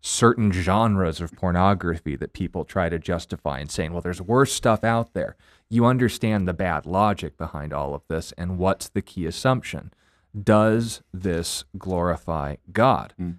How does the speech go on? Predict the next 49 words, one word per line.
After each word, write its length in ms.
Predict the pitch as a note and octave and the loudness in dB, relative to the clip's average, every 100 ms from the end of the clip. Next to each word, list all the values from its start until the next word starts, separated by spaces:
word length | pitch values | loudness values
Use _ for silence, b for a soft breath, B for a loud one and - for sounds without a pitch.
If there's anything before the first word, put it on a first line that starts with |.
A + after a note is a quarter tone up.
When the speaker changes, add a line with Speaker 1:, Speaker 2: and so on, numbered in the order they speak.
| - | -4
Speaker 1:
And 120 | G2+ | -2
it's 140 | G2+ A#2 | 0 0
an 60 | |
uncomfortable 560 | G#2+ - B2+ G#2+ A2+ A2 | -2 2 0 0 -2 -2
topic 440 | - C3+ F3+ C#3 | 0 0 2 0
for 120 | - G2 | -2 -6
some 240 | G2 E2+ | -4 -6
people 420 | - D#2+ - F#2+ | -6 -8 -6 -6
because 400 | - F#2 - F2+ | -4 -6 -4 -4
they 120 | G2+ | -2
usually 580 | G2+ F#2+ A#2+ G#2 G2 F#2+ | -2 2 2 0 -2 -4
keep 320 | F2 G2 - | -4 -6 -6
the 320 | - E2 E2 G2 | -6 -6 -6 -6
issue 260 | - F2+ | -6 -6
of 80 | F2 | -6
sexuality 760 | - E2+ - F#2 E2 E2+ F2 E2+ | -4 -6 -4 -2 0 -2 -2 -4
and 200 | E2 E2 | -6 0
God 380 | G#2 A2+ E2+ - _ _ _ - | 2 4 2 -2 _ _ _ -2
entirely 540 | G2+ - F#2+ F#2 F2 | -2 2 2 2 -2
separate. 500 | - E3 - D#2 - _ _ _ _ _ _ - | 2 2 4 -4 -10 _ _ _ _ _ _ -2
And 80 | A2+ | 0
then 100 | A2 | 2
you 80 | G#2+ | 2
meet 160 | A2 | 4
a 80 | G#2 | 2
guy 220 | F#2+ G#2 | 4 4
like 260 | G2+ F#2+ F2+ | 4 2 2
Bo 80 | G#2 F#2 F2 | 2 2 2
Olet, 320 | G2+ B2+ G2 | 4 4 4
and 180 | F#2 F#2+ | 0 0
then 200 | G2 F#2 | 2 2
their 180 | G2+ F2+ | 0 2
brains 380 | A2+ A#2+ A2+ | 4 6 4
blow 220 | A2 G2 F#2+ | 2 0 0
up. 180 | - - | 0 0
<laughs> 60 | - | 0
So 20 | E5 | 8
Speaker 2:
Mm. 560 | - - G3+ - - E3 | 10 10 6 -2 -2 6
Speaker 1:
it's 260 | B2 - - B2+ | 6 6 0 0
a 80 | |
very 380 | A2+ A2 C3 C#3 | 2 4 6 6
important 460 | B2+ G#2+ A#2+ A2+ A2 | 4 2 4 4 4
issue 320 | G#2+ - G#2+ | 2 4 4
that 200 | G2 F#2+ - D2+ - | 4 0 -4 -12 2
ought 200 | A2 - | 2 2
to 80 | G2 | -2
be 100 | G2 | -4
talked 340 | - G2 F#2 G2 | 2 2 2 0
out, 220 | F#2+ | 0